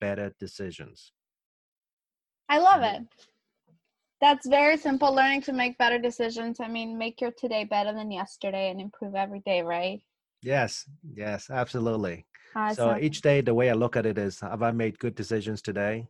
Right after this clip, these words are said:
Speaker 1: Have I helped people make better decisions? And if I do, then I, I had a great day.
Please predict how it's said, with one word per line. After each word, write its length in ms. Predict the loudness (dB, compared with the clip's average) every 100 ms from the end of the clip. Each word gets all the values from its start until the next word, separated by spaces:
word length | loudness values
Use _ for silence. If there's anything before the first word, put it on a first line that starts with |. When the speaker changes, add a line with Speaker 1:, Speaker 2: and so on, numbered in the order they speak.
| -8
Speaker 1:
Have 120 | -4
I 100 | -2
helped 220 | -2 -4
people 240 | -8 -8 -6
make 260 | -6 -6
better 220 | -6 -6
decisions? 680 | -6 -10 -8 -8 -8 -10 -14 _ _ _ _ -6
And 160 | -4
if 140 | -4 -4
I 100 | -4
do, 280 | -4 -4
then 340 | -4 -6 -6 -10 -14
I, 240 | -10 -10 -12 -12
I 80 | -8
had 140 | -6
a 60 | -4
great 240 | -4 -4
day. 260 | -8 -12